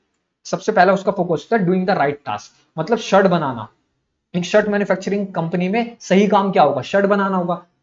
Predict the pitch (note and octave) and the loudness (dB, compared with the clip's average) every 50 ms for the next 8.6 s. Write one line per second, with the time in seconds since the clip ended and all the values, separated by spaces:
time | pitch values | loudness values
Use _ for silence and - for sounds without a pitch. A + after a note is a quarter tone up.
0 | _ _ _ D#3+ D#3 D#3+ D#3+ F3 D3+ - D#3+ D3 - E3 D3+ D3 C3+ D3 D3 C#3 | _ _ _ -4 -2 0 0 0 -2 -2 -4 -6 -6 -8 -10 -10 -8 -8 -8 -8
1 | C#3 D3+ D3 C#3 - _ _ _ _ - - A#3 A#3 A3+ - B3+ G3+ E3 G3 G3 | -6 -4 -6 -6 -6 _ _ _ _ -6 -2 -2 -2 0 0 -2 -2 0 -2 -2
2 | F#3+ - - - A3 G#3 - A3+ A3 - G#3 - - G#3+ G#3 G3+ G3+ - - F#3+ | 0 -2 -2 -2 -2 -2 -2 -2 -2 -2 -6 -6 -4 -4 -4 -2 -4 -6 -4 -4
3 | F3+ E3+ F#3+ F3+ F3 F#3+ G#3+ G#3 F3+ F3 D#3 D#3+ - - - G#3 G3 F#3+ F#3 D#3 | -4 -2 -4 -4 -4 -4 -6 -4 -2 0 0 -2 -2 -4 -6 -6 -6 -4 -4 -6
4 | C3 A#2 A2 A2 - _ _ _ _ _ _ - E3+ F3+ A#3 F#3+ D#3 F3 F3+ F3+ | -6 -6 -10 -14 -18 _ _ _ _ _ _ -8 -2 -2 -2 2 2 2 2 2
5 | F#3 G3+ G#3 G#3+ G#3+ B3 C4 - - - _ _ _ - E3+ G#3 G3+ - - - | 0 -2 -2 -2 -2 -2 -4 -6 -8 -14 _ _ _ -4 -2 -2 -2 0 0 2
6 | A3 A3 G#3+ - - A3 A3 G3+ F#3+ G3 F#3+ F#3 F#3 G3 G3+ G3+ A3 B3+ C4+ - | 2 2 2 2 2 2 4 4 2 2 2 2 2 2 0 0 -2 -2 -4 -4
7 | - A3 F3+ B3+ A#3+ - - F3 F#3 F#3+ F#3+ F#3+ G#3+ A3 A3 - G#3 G3 F#3+ F#3+ | -4 -2 -2 -2 -2 0 0 0 2 2 2 2 2 0 0 -2 -2 -2 -2 0
8 | F#3+ F#3 F3 F3+ F3+ D#3+ C#3+ C3+ A#2+ A2 - | 0 -2 -2 -2 -4 -4 -4 -4 -6 -8 -8